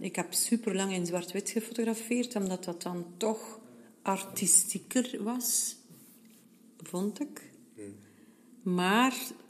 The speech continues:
Speaker 1: voor mij zat het dan te ver van de realiteit.
Speaker 2: Ja.
Speaker 1: Ik vind het een grotere uitdaging om iets te maken in kleur dat blijft staan.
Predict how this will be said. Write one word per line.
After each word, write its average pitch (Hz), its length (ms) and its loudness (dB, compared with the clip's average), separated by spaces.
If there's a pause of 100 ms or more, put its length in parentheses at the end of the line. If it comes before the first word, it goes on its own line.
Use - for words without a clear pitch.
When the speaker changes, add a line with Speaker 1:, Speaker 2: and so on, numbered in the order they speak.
(160)
Speaker 1:
voor 170 280 -2
mij 262 500 6 (720)
zat 190 240 2
het 190 140 -2
dan 180 200 -2
te 214 180 4
ver 190 200 4
van 185 160 -2
de 175 80 -4
realiteit. 170 880 -6
Speaker 2:
Ja. 104 280 -4 (1000)
Speaker 1:
Ik - 180 -4
vind 202 200 6
het 185 120 -2
een 175 140 2
grotere 220 520 2
uitdaging 214 640 4
om 185 100 0
iets 180 180 -2
te - 100 -4
maken 180 360 -4
in 170 140 -6
kleur 180 580 -4
dat 180 260 -6
blijft 170 320 -2
staan. 165 380 -6